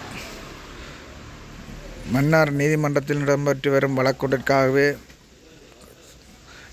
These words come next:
மேற்குறித்த நால்வரும் வருகை தந்ததாகவும் அவர்கள் மீதே இனந்தெரியாதவர்கள் திட்டமிட்டு துப்பாக்கி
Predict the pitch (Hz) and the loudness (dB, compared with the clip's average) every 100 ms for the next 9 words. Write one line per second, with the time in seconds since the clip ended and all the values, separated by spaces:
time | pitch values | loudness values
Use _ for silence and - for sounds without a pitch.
0 | - 131 131 139 131 139 131 135 139 139 | 2 2 4 2 2 2 4 4 4 4
1 | 131 131 135 131 131 135 131 135 143 131 | 2 4 4 2 2 2 2 0 -2 0
2 | 139 139 135 135 131 143 147 - - - | 2 2 2 0 4 4 4 0 -12 -20
3 | - - - - - - - _ 131 139 | -20 -20 -20 -20 -20 -20 -20 _ -2 2
4 | 135 131 135 135 131 127 123 123 139 135 | 4 4 4 4 2 -2 -4 -2 -2 0
5 | 139 127 123 139 139 | -2 -2 -2 2 2